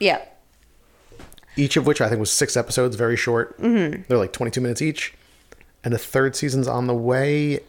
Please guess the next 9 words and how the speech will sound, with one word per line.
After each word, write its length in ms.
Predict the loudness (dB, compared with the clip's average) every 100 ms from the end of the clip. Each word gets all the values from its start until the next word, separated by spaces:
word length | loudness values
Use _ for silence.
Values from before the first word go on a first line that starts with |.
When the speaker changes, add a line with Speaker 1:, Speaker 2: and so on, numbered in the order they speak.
| -10
Speaker 2:
eventually. 1000 | -8 -4 -4 -4 -2 0 0 0 0 -4 _ _ _ 2
Speaker 1:
Um, 300 | 4 2 0
so 220 | 4 4
I 120 | 4
think 420 | 0 2 2 4
it's 200 | 0 -2 -2
on 260 | 2 4 4
the 80 |
way 480 | 4 4 4 2 -2